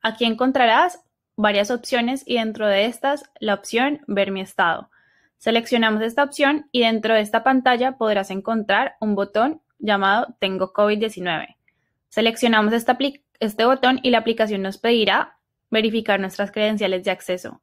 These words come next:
Este paso es muy importante ya que reportar covid diecinueve es algo muy grave referido a tu estado de salud. Cuando el sistema verifique tus credenciales podrás ver esta pantalla. Selecciona el icono del archivo y sube la prueba.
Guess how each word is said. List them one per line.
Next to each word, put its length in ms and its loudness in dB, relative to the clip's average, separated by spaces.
Este 280 -4
paso 240 2
es 40 2
muy 200 4
importante 760 2
ya 180 0
que 100 -2
reportar 520 -2
covid 240 2
diecinueve 560 0
es 160 -4
algo 280 0
muy 160 2
grave 420 2
referido 500 0
a 140 0
tu 80 -4
estado 300 -2
de 100 -2
salud. 280 -8
Cuando 240 4
el 60 2
sistema 400 2
verifique 400 -2
tus 160 -6
credenciales 640 2
podrás 380 2
ver 100 0
esta 240 -4
pantalla. 640 -6
Selecciona 560 0
el 80 0
icono 300 2
del 160 6
archivo 560 2
y 100 -2
sube 220 2
la 160 2
prueba. 360 0